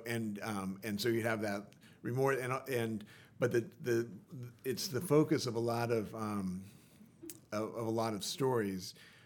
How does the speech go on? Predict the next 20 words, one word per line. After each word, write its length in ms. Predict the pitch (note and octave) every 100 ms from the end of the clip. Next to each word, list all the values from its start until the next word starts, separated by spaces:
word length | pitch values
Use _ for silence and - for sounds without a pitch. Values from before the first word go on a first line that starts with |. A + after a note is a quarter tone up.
| - -
where, 480 | A#2+ A2+ A2 G#2+ - -
um, 380 | A#2 G#2 F#2+ F#2 - - -
in 160 | B2
that, 240 | A#2 G#2+ G#2 -
in 200 | A#2+ A2+
the, 140 | A2+
in 180 | B2 G#2
some 160 | B2 A#2+
of 40 |
the 100 | G#2+
communities, 600 | G#2 B2 C3+ A#2+ G2 F2+
because 460 | A2+ G2+ A2 G2 -
there 180 | A2 G#2+
are 160 | A2+
stories 520 | - A#2+ G#2 G#2 F#2+
of, 220 | G2+ F#2+ E2 -
um, 360 | G#2 F#2 F#2 G2+
lovers 440 | A2+ A2+ G#2 -
who 180 | - G#2
met 380 | G#2 G#2 G2+